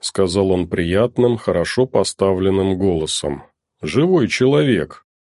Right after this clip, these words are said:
От неожиданности Максим вздрогнул, шарахнулся в сторону и едва не свалился на пол. «Вы...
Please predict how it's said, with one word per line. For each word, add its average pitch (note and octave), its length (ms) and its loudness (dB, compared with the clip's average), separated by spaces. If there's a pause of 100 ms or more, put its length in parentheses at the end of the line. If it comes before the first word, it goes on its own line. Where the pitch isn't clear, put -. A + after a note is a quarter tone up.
От D#2+ 180 0
неожиданности B2 720 2
Максим G#2+ 600 0
вздрогнул, F#2+ 800 0
шарахнулся A2 920 0
в - 80 -8
сторону B2+ 640 2
и B2+ 100 0
едва A#2+ 360 2
не C3 140 4
свалился A#2 680 2
на A#2+ 200 4
пол. - 360 -6 (480)
«Вы... B2 500 0